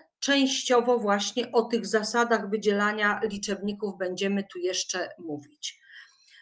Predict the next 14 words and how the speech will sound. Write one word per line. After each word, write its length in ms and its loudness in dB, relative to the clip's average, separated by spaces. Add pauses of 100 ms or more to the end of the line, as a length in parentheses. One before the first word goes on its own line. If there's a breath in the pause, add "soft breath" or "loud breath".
(100)
Wedle 600 6 (180)
najnowszych, 1200 4
wedle 320 2
nowszych 880 2 (320)
czy 220 -4
najnowszych 720 2
koncepcji, 840 -4 (240 loud breath)
em, 800 0
wydzielania 600 4
części 580 -2
mowy, 520 0 (320)
nie 260 4
wszystkie 760 0
liczebniki, 1300 -6